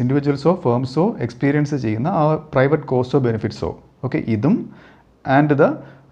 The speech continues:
true social costs or benefits. True social costs or benefits. ഇത് രണ്ട് തമ്മിലുള്ള ഡിഫറൻസ് മനസ്സിലാക്കാൻ സഹായിക്കുന്നു. അപ്പോൾ ഇങ്ങനൊരു ഡിഫറൻസ് ഇവിടെ ക്രിയേറ്റ് ചെയ്യുന്നത്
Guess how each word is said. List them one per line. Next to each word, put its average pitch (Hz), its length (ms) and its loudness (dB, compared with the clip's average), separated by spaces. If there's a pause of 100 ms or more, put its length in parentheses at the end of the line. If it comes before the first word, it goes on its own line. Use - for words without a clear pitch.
(240)
true 240 220 6 (120)
social 170 380 2
costs 135 260 0 (220)
or 123 80 6 (120)
benefits. 98 340 -4 (340)
True 208 220 6 (320)
social 147 400 0
costs 120 220 0
or 120 120 2
benefits. 104 300 -4
ഇത് 147 160 2
രണ്ട് 127 200 0
തമ്മിലുള്ള 120 360 2
ഡിഫറൻസ് 120 320 -2
മനസ്സിലാക്കാൻ 104 480 -2
സഹായിക്കുന്നു. - 420 -6 (260)
അപ്പോൾ 180 300 0
ഇങ്ങനൊരു 202 300 2
ഡിഫറൻസ് 185 540 0
ഇവിടെ 180 220 0
ക്രിയേറ്റ് 156 240 2
ചെയ്യുന്നത് 170 300 0